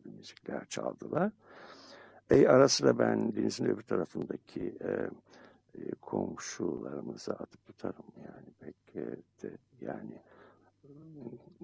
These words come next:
bazen güvenmem gibi. Neyse, belki benim sorunum. E, ama böyle bir şey olduğu zaman eriyi veriyorum. <laughs> Ardından, e, e, plakçıma gittim,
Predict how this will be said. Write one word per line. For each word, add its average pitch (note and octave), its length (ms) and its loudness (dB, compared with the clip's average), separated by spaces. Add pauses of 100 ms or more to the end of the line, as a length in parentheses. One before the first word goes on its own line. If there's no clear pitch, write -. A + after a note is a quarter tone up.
(720)
bazen C#3+ 280 0
güvenmem D3+ 420 2 (100)
gibi. - 200 -8
Neyse, - 280 -2 (300)
belki - 320 -12
benim - 180 -4
sorunum. - 420 -2 (840)
E, B2+ 40 12 (180)
ama D3+ 240 10
böyle C3 200 12
bir G#2+ 60 0
şey A2 180 4
olduğu - 200 2
zaman - 240 2
eriyi - 320 -4
veriyorum. - 380 -20 (1200)
<laughs> - 460 -6 (640)
Ardından, D#3 880 12
e, C3+ 240 8 (760)
e, G2 240 0 (880)
plakçıma G#2 460 -4
gittim, F3 680 -4